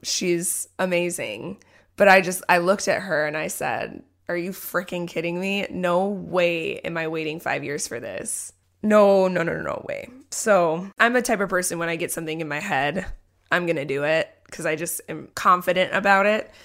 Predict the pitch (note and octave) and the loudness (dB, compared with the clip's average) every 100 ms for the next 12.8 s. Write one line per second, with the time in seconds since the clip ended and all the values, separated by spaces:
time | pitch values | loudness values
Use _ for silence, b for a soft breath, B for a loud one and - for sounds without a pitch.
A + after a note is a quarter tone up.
0 | B B A3+ G#3+ - F3+ E3 - C3 - | B B 4 4 2 -2 -2 -6 -8 -4
1 | - - - F#2 - b b b b - | -6 -4 -6 -6 -10 b b b b 0
2 | C4+ A#3 A3 - - - F#3+ F#3+ A3 A#3+ | 8 8 8 4 -2 4 4 4 2 4
3 | C#4+ C#4+ A3+ - G3 F#3+ F#3 F3+ F3+ - | 6 4 2 4 6 8 6 4 0 -4
4 | - G3 E3 G3+ G#3+ A3 A3+ A3+ G#3 G3+ | -2 2 2 2 2 2 2 0 2 4
5 | G#3+ F3+ F3 F3+ G3+ G#3+ A3 A3+ A3+ G3 | 4 2 -4 0 2 2 2 2 2 0
6 | F#3 G#3 A3 A3 A3 b b b - G#3+ | -2 -2 -2 -4 -8 b b b -2 0
7 | G#3 A3+ A3 A3 A3 A3 A#3 A#3+ A#3 - | 0 0 2 2 2 0 -2 -4 -6 -10
8 | - _ _ _ _ _ - G3+ G#3 G#3+ | -12 _ _ _ _ _ 2 2 4 2
9 | A#3 - - F#3 G#3 A3+ A3+ A#3 B3 G3 | 0 -2 -2 2 4 4 2 -2 -4 -2
10 | F3 F3 F#3 F3+ F#3 F#3+ F#3+ A3+ A#3 - | 0 0 -2 0 0 0 2 2 2 0
11 | A#3+ A3+ A3 F3 F#3+ G#3 A3 G#3 G#3 G3 | 0 0 0 0 0 -2 0 0 -2 -4
12 | G3 G3+ G3+ F#3+ G#3 F#3 - - | 0 0 -2 -8 -6 -6 -6 -8